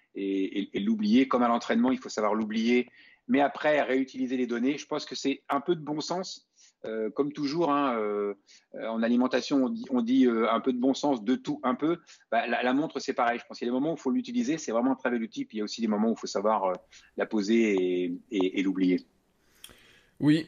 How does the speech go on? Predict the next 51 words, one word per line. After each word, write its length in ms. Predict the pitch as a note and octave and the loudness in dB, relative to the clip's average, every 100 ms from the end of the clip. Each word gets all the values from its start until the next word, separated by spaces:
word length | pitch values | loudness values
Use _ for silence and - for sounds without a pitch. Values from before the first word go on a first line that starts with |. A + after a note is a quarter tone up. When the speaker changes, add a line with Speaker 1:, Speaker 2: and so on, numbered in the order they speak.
| - | -6
Speaker 2:
et 80 | D#3 | -6
puis, 240 | D3 A3 A#3 | -2 0 4
euh, 460 | E3 C3+ B2 A2+ A2 G#2+ G#2 G2 F#2+ - | 6 6 6 4 2 0 -2 -2 -4 -2
on 80 | C3+ | -2
se 100 | E3 | 0
rend 100 | C#3+ | 0
compte 200 | F#3 A#3+ | 0 0
aussi, 280 | B2+ G#3+ B3 | -2 -4 -2
et 360 | - B2+ B2 | 0 2 2
je 140 | A#2+ B2+ | 0 -2
sais 160 | C3 | -2
pas, 140 | F3+ A3 | 0 2
moi 120 | E3 | 2
j'avais 220 | D3 D3+ | 4 2
vu, 220 | C3+ F#3 | 4 2
alors 260 | - F#2 - | 2 -2 -4
je 60 | |
sais 40 | - | -2
pas 100 | C#3+ | 0
si 100 | - | 0
c'est 40 | |
une 80 | A2 | 0
légende 280 | A#2 C3 B2+ | 2 2 2
ou 40 | A2 | 2
pas, 180 | C3+ | 2
mais 100 | D#3 B2+ | 2 0
qu'un 240 | B2 A#2 | 0 0
coureur 240 | A#2+ D#3+ E3 | 2 2 2
comme 180 | B2 | -2
Kipchoge 560 | A#2 D#3 - C#3 C#3 D3+ - - - - - | -2 -6 -4 0 2 0 -2 -20 -20 -20 -8
ne 160 | A#2 B2 | 0 0
courait, 360 | B2 C#3+ C3+ | 0 0 0
courait 260 | - B2 C3 | -2 -2 0
sans 180 | - D3 | 0 0
montre. 380 | C#3 A3 - - - - - | -2 -4 -8 -18 -20 -12 -4
Euh, 720 | A#2 A2 G#2+ G#2+ G#2 G2+ F#2+ | -2 0 -2 -2 -2 -2 -2
alors 160 | F#2+ | -2
maintenant 180 | A#2 B2 | 0 0
il 100 | D3 A2+ | 0 0
a 20 | |
un 40 | |
sponsor 400 | A2 A#2+ - C#3 | -2 -4 -4 -4
Coros, 420 | - A#2 B2+ - | 0 0 0 -2
donc, 200 | F#2 G2+ | -8 -6
euh, 140 | G2+ F2+ | -6 -6
il 80 | F2+ | -8
court 140 | - | -4
avec 140 | G2 A2 | -2 -2
une 80 | |
montre. 220 | B2 D3 - - - - - - | -6 -6 -8 -12 -12 -14 -10 2
Euh, 220 | B2+ C3+ | 6 6